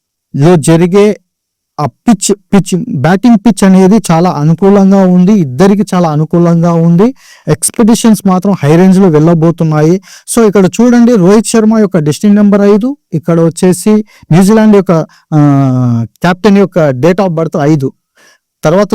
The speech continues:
దుబాయ్ నేమ్ నెంబర్ ఐదు. So కాబట్టి ఈ కాంబినేషన్స్ అనేటివి చాలా ఎక్కువగా జరుగుతున్నాయి. తర్వాత విరాట్ కోహ్లీ యొక్క date of birth కూడా ఐదు నవంబర్, తర్వాత తన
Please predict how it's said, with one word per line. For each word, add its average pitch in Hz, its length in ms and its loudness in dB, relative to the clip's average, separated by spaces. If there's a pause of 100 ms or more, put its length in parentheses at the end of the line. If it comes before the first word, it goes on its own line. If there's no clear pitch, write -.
(120)
దుబాయ్ 208 320 2
నేమ్ 208 200 0
నెంబర్ 185 260 0 (120)
ఐదు. 143 140 -2 (340)
So 202 100 2 (480)
కాబట్టి 214 420 0
ఈ - 20 0 (140)
కాంబినేషన్స్ 233 600 0
అనేటివి 202 380 0
చాలా 175 200 0 (100)
ఎక్కువగా 202 340 -2 (120)
జరుగుతున్నాయి. 180 580 0 (320)
తర్వాత 226 260 0 (200)
విరాట్ 220 400 0
కోహ్లీ 233 300 2
యొక్క 214 160 -2 (180)
date 196 220 0
of 190 120 -4
birth 190 280 -2
కూడా 208 140 0 (200)
ఐదు 180 160 2 (120)
నవంబర్, 170 440 0 (420)
తర్వాత 175 320 0 (140)
తన 165 120 -4